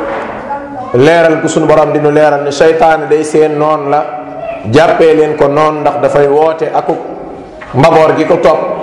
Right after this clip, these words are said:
ngir mu am ñu mu wéttalikonteel ngir tàbbi sawara. Gisoon nañ ci xutba ji weesu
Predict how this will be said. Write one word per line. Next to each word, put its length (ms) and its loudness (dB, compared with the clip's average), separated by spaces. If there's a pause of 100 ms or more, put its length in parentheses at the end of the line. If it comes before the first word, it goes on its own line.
(380)
ngir 220 4
mu 100 4
am 180 2
ñu 80 0
mu 100 0
wéttalikonteel 800 0
ngir 200 0
tàbbi 260 2
sawara. 340 0 (1400)
Gisoon 340 4
nañ 120 2
ci 80 2
xutba 300 0
ji 160 2
weesu 380 0